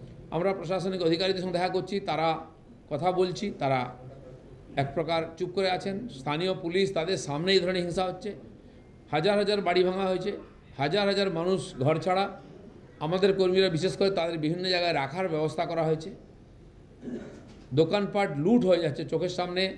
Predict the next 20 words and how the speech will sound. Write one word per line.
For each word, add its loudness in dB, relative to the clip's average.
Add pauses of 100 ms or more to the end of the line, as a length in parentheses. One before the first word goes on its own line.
সে -6
সমস্ত -2
ভিডিও 4
এসেছে। -2 (760)
এই 6
ধরনের 6
অরাজকতা 2 (800)
এত 0
বেশি 2
সমর্থন 0
পাওয়ার 2 (100)
পরে -4
যদি -4
হয়, 2 (460)
মুখ্যমন্ত্রী -4
বলছেন, 0
"আমার -2
কোনো -2
দায়িত্ব 0
নাই", 2